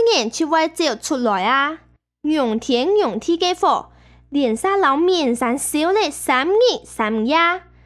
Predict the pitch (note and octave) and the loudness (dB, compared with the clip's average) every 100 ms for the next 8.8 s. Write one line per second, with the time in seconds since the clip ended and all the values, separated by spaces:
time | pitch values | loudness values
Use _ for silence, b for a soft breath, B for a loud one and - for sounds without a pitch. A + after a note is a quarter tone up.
0 | b - F4+ D#4+ C4+ D4 A4 A4+ A#3 B3 | b -4 0 0 -2 -2 0 2 0 0
1 | E4+ E4+ D4 D#3 - - G#4+ A#4 D#4 A#3+ | -2 2 0 0 -8 -2 0 2 -2 -2
2 | B3 B3 G4 - E4 D#4 G#3 G3+ A#3+ F3+ | -4 0 -2 -2 -2 0 0 0 0 -2
3 | - b b b b b b _ C4 B3 | -10 b b b b b b _ 0 0
4 | G3+ G3+ A3 A#3+ C#4 D#4 G#3+ - D4+ G#3+ | 0 0 0 0 -2 -2 0 0 0 0
5 | - - F#4+ G4+ E4+ A#2 - _ _ _ | -4 0 2 4 2 -2 -10 _ _ _
6 | - - F4+ - F4+ - G4+ G4+ A#4+ F#4+ | -8 -4 -2 -2 -4 0 0 0 -2 -6
7 | E4+ F#4+ F#4 F#4+ - _ - A4 G#4+ - | -2 0 0 -2 -10 _ -2 -2 -2 -2
8 | A#3 G3 G#3+ - G#3 G#3+ D#4 | -2 -2 -8 -4 -4 -2 0